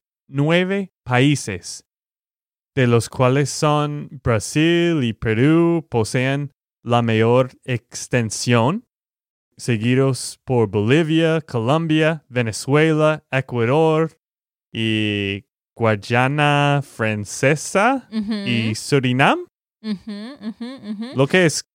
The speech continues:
Speaker 1: casi el mitad de Sudamérica, ¿no?
Speaker 2: Ujú. La mitad.
Speaker 1: Mm,
Speaker 2: Ujú.
Speaker 1: la mitad.
Speaker 2: Recuerda, se dice
Speaker 1: Uy.
Speaker 2: la mitad, <laughs> no el mitad,
Speaker 1: Sí.
Speaker 2: la mitad. Pero, eh, sí,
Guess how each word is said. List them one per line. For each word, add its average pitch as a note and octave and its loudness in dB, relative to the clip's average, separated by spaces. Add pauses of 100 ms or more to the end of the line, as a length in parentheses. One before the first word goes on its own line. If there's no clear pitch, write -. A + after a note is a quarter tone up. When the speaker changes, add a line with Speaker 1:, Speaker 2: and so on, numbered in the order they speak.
(140)
Speaker 1:
casi E3 0
el B2+ 0
mitad F3 0
de D3+ 2
Sudamérica, F3 0
¿no? D3 -2 (140)
Speaker 2:
Ujú. G#3+ -8 (100)
La A#3+ 0
mitad. G#3+ -2 (480)
Speaker 1:
Mm, A#2+ -6
Speaker 2:
Ujú. D3 -8
Speaker 1:
la A#2 4
mitad. G#2 -2 (220)
Speaker 2:
Recuerda, F#3+ -8
se G3+ -14
dice F3+ -12
Speaker 1:
Uy. A2+ -6
Speaker 2:
la A3 0
mitad, F#3+ -2
<laughs> D#4 2
no A3 -2
el A3 -4
mitad, F3 -10 (360)
Speaker 1:
Sí. - -2
Speaker 2:
la A3+ 2
mitad. - -4 (520)
Pero, A#3+ 2 (380)
eh, B3+ -2
sí, A#3+ -4